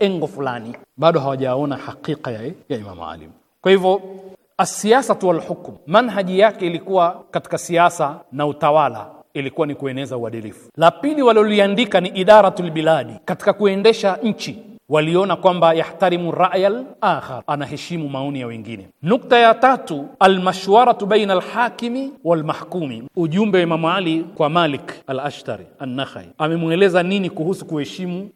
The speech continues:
maoni ya wengine, kuhusu nafasi ya anayetawala na anayetawaliwa. Na maneno ya Imamu Ali yametaja neno raia, ar-raia, kwamba raia, wenzetu wa Kenya wanasema raia, yule raia ana haki gani? Yule mtu wa kawaida yule,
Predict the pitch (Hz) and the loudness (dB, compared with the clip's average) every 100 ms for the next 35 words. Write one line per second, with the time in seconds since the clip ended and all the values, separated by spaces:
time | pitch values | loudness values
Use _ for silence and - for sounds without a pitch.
0 | _ 139 143 175 165 135 135 127 127 104 | _ -4 -4 -2 -4 -4 -6 -8 -10 -12
1 | - _ 175 123 214 - - 202 202 - | -18 _ -6 -2 -2 -4 -8 -8 -10 -6
2 | 165 165 208 202 202 185 214 247 - - | -4 0 0 0 -2 -2 -2 -8 -20 -20
3 | - _ 180 160 160 160 165 156 214 220 | -20 _ 0 2 0 -2 2 4 6 6
4 | 180 165 170 165 165 151 143 151 120 92 | 4 -2 -2 -2 -2 -2 -2 -4 -8 -10
5 | - _ 139 165 180 190 196 180 - 185 | -20 _ -4 0 2 0 -4 -10 -14 -2
6 | 185 233 269 220 208 226 226 202 196 233 | 0 0 0 0 0 0 2 2 2 0
7 | 233 208 214 185 180 185 170 123 147 - | 2 0 0 2 2 2 -2 -2 -4 -2
8 | 151 147 165 120 - - - _ _ 170 | -4 -4 -6 -8 -12 -14 -20 _ _ -2
9 | 165 156 156 180 185 127 110 127 135 170 | 0 2 2 2 0 -2 -8 -10 -2 -2
10 | 165 156 175 156 170 147 143 151 151 101 | -2 -4 -4 -4 -4 -2 -2 0 0 -4
11 | - _ 156 190 185 175 170 180 165 143 | -16 _ 0 4 6 4 6 6 6 4
12 | 156 143 180 170 160 151 127 107 - - | -2 -2 -4 0 2 2 0 -10 -18 -20
13 | - _ 190 220 214 214 170 170 151 170 | -20 _ -2 0 0 0 -2 0 -2 -2
14 | 139 123 104 | -6 -8 -10